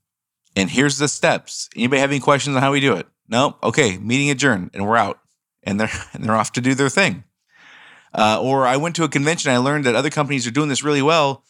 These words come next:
so we're gonna begin doing the exact same thing. And we begin teaching the process and procedure without explaining what exactly we're trying to accomplish. So let me give you an example. Um,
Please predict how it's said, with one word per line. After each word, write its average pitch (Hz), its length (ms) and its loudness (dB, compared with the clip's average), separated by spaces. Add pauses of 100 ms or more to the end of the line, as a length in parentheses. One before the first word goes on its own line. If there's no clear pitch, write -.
(260)
so - 180 0
we're 160 100 2
gonna 175 120 0
begin 151 240 0
doing 147 120 0
the 139 60 -2
exact 131 320 0
same 131 180 -2
thing. 98 360 -2 (140)
And 107 120 -2
we 107 100 0
begin 107 320 -2
teaching 147 400 -4
the 151 80 -4
process 123 560 0
and 123 80 -4
procedure 98 600 -2 (300)
without 104 280 0
explaining 107 580 -2
what 117 320 0 (140)
exactly 104 520 0
we're 98 120 -2
trying 92 240 -2
to 90 60 -4
accomplish. 95 500 -2
So 101 60 -2
let 113 100 2
me 151 80 -4
give 143 100 -4
you 147 60 0
an 135 40 0
example. 101 640 -2 (440)
Um, 92 440 -2